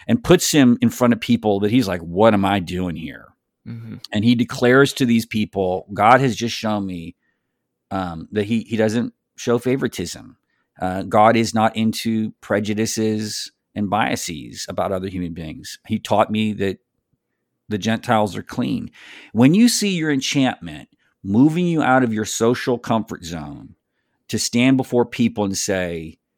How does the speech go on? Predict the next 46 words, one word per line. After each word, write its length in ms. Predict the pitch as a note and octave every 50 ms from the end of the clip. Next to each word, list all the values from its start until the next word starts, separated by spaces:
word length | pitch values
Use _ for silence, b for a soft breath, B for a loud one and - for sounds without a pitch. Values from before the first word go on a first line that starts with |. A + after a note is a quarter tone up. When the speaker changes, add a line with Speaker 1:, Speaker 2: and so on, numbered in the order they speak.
| _ _
Speaker 1:
"Hey, 360 | - C3 B2+ G#2+ F2 D#2 - - _ _ _ _ _ _ _ _
I 60 | - A2+
need 140 | B2+ B2+
to 80 | A#2 G#2
build 180 | F#2 G#2+ G#2 F#2+
a 60 | F2+
bridge 260 | F#2+ G2 G2 F#2 F2
here. 340 | - E2+ D#2 C#2+ C2 - - _ _ _ _ _ _ _
Um, 460 | - F#2+ F#2 F2+ F2 E2+ E2+ D#2 D#2 - _ _ _ _ _ _ _ -
Speaker 2:
Mm-hmm. 40 |
Speaker 1:
uh, 340 | F#2 F#2+ F2+ F2 E2+ E2 D2 C2 - - _ _ _ _ _ _
I, 60 | - G#2
I, 400 | G#2+ - - A2 A#2 - G#2 A#2
I 40 | A#2+
thought 440 | - - A#2+ A2+ A2 A2 G#2 - G2+
you 200 | A2 A2 A2 G#2
were, 420 | G2+ G2 F#2+ F#2 F2 E2+ D#2+ - _
you 100 | G#2 G2
know, 320 | F2+ E2+ E2 D#2+ D#2 E2 - _ _ _ _ _ _ _ _ _ _ _ _ _ _ _ _ _ _ _ _ _ _ -
uh, 160 | F2+ E2+ D#2 -
a 80 | F2+
problem, 760 | - - - A2 G2+ G#2+ A2 F#2 E2+ D2 D2 D2 B1+ B1+ - _ _ -
um, 400 | F2+ E2+ E2 D#2+ D#2 D2+ B1+ -
for 160 | - G2+ E2+
me." 320 | - F2 E2 D#2 D#2 - -
Like, 180 | G2 F2+ -
like 140 | - G#2+ G2+
whenever 300 | G2 A2 A#2 B2+ D3+ D#3
you 60 | F3 D#3+
see 180 | - - D3+
God 380 | C3 A#2 B2 A#2+ A#2+ G#2+ F2+ E2+
building 400 | A2+ A#2 B2 B2+ B2+ B2 A#2+ G#2
bridges 440 | F2+ G#2 A2 A2 A2 B2+ B2 G2+ G#2
of 100 | F2+ F#2
relationship, 800 | F#2+ F#2+ G2+ A#2 - - B2+ B2 - - C#3+ C#3+ C#3 - b b b b b b _
that 580 | - - G2+ G#2 A2 A2+ A#2+ A#2+ A#2+ A#2+ A#2+ A2+
is 140 | A2+ G2 G#2
a 40 |
good 220 | G2+ F#2 G#2+ G2+ G2
sign 360 | - - G#2+ G2 G2 F#2+ F#2
that 100 | D#2+ D#2
you 180 | F#2 G2+ G2 G2
are 140 | G2 F#2+
on 280 | F#2 F#2+ F#2+ F#2 F2+ F2+
the 60 | E2+
hunt 520 | E2 - - G2+ F#2 E2 - - - -